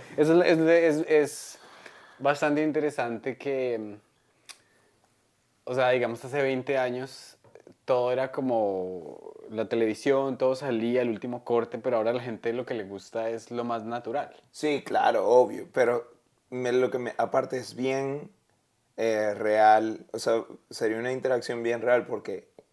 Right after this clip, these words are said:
Speaker 2: cuando viví en Colombia, marico, de entrada, yo no creo que nunca un colombiano me dijo Ángel. Siempre fue Ángelo, siempre.
Speaker 1: Claro, de pronto tiene que ver con que nuestro cerebro no registra,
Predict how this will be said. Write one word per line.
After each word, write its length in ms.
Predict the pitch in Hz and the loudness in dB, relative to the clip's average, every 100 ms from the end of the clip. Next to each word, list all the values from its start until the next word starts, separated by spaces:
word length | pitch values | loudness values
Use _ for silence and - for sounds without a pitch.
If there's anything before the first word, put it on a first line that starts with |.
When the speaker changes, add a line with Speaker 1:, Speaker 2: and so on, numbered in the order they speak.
| _ | _
Speaker 2:
cuando 260 | - 104 101 | -12 -8 -6
viví 160 | 101 | -6
en 120 | 104 98 | -10 -6
Colombia, 500 | 127 135 117 120 - _ _ _ _ _ _ _ _ _ _ _ _ | -2 -2 -4 -8 -12 _ _ _ _ _ _ _ _ _ _ _ _
marico, 400 | 107 113 - 95 | -4 -4 -2 -4
de 140 | 98 | -4
entrada, 640 | 104 98 101 107 117 123 - _ _ - | -8 -6 2 6 6 2 -6 _ _ -20
yo 180 | 117 117 | -10 -8
no 160 | 117 117 | -6 0
creo 260 | 139 131 | 2 2
que 120 | 139 131 | 0 -6
nunca 360 | 127 127 127 | -4 -6 -6
un 80 | 131 | -6
colombiano 400 | 123 120 113 113 | -4 -4 -4 -4
me 140 | 113 | -4
dijo 220 | 107 110 104 | -6 -6 -6
Ángel. 300 | 101 92 - _ _ _ _ _ _ _ | -8 -10 -14 _ _ _ _ _ _ _
Siempre 480 | - - 117 104 - | -14 -8 -6 -6 -6
fue 180 | 113 | -4
Ángelo, 360 | 107 107 95 90 _ _ _ _ | -4 -6 -14 -16 _ _ _ _
siempre. 440 | - 104 98 - _ _ _ _ | -12 -10 -10 -16 _ _ _ _
Speaker 1:
Claro, 480 | - 131 113 110 104 | -6 -2 -2 -4 -8
de 420 | 117 107 110 120 104 | -14 -12 -4 -2 -2
pronto 960 | - 127 127 131 131 - 135 143 135 | -4 -4 -2 -4 -6 -4 -2 -2 -4
tiene 320 | 127 143 139 131 | -6 -4 -6 -6
que 120 | 135 | -2
ver 300 | 120 107 - | -2 -2 -6
con 640 | - 120 123 123 123 127 127 _ _ _ _ _ _ _ - | -10 -8 -6 -8 -8 -10 -12 _ _ _ _ _ _ _ -4
que 100 | 139 | 0
nuestro 280 | 139 147 143 | 0 0 0
cerebro 340 | 131 120 131 | 2 4 2
no 120 | 139 | 0
registra, 720 | 131 135 147 135 160 202 - | 0 -2 -4 -6 -8 -8 -12